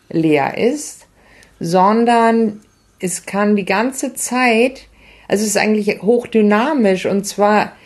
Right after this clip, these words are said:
k-, kann es die ganze Zeit passieren, dass kleine Paare von Teilchen und Antiteilchen, also Materie und Antimaterie, werden die ganze Zeit im Vakuum erzeugt,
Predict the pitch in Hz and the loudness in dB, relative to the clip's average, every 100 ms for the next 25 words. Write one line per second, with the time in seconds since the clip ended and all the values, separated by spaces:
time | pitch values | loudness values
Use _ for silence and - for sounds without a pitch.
0 | - - _ - - 175 170 - 220 226 | -20 -20 _ -18 -14 -12 -8 -2 0 0
1 | 220 196 202 294 294 - 240 247 240 - | -2 -2 -2 -2 -8 -6 0 0 0 -2
2 | 226 - 226 226 208 202 190 - 208 214 | -2 -2 0 2 4 2 -2 -6 0 2
3 | 226 220 208 - 214 254 285 233 - 208 | 2 2 0 -2 0 0 0 -2 0 -2
4 | 202 220 269 311 285 220 196 - 294 254 | -2 -2 0 0 0 0 0 0 0 -2
5 | - 175 - 170 185 - 170 175 180 - | -2 -2 -2 -2 -4 -4 -2 -2 -4 0
6 | 247 240 220 214 226 294 233 196 - 190 | 0 2 0 -2 -4 -4 -4 -6 -4 -2
7 | 196 208 196 185 190 202 196 226 294 285 | -2 2 0 2 0 0 0 -2 -2 -6
8 | - 247 226 208 208 208 220 - 208 - | -4 0 0 2 0 0 -2 -2 -2 -2
9 | 190 - 214 233 285 | -4 -2 0 0 0